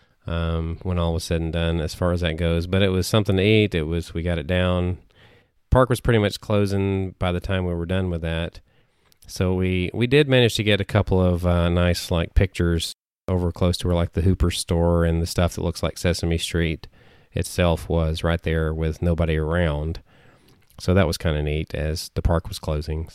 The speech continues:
And then we got out. So because it was their first coaster experience, we didn't do the Oscar coaster because Maddie wouldn't,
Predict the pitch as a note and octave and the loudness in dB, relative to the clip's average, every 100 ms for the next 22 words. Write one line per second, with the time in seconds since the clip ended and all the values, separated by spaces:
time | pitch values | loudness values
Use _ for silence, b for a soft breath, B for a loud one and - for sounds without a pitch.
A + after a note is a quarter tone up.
0 | - D2+ E2+ D#2+ D#2+ E2 D#2+ E2 E2 - | -10 -6 -6 -6 -6 -8 -8 -6 -6 -10
1 | - b b _ _ _ - - A2+ A2 | -18 b b _ _ _ -14 -2 0 2
2 | C#3+ C3 A#2+ A2+ G#2+ A2 G2+ - - - | 0 2 0 0 -2 -2 -4 -6 -12 -10
3 | - G#2 - G2+ F#2 - F#2+ F#2 C3 D3 | -6 -4 -2 -2 -2 -2 -4 -2 0 0
4 | D3 D3+ B2+ G2+ G2+ - E2+ F#2 F2 - | 0 0 0 0 0 -2 -2 0 0 0
5 | E2+ E2+ F2 E2+ E2+ F2 F2 E2+ D#2+ E2 | 0 2 2 2 2 4 4 4 4 4
6 | E2 D#2+ | 2 0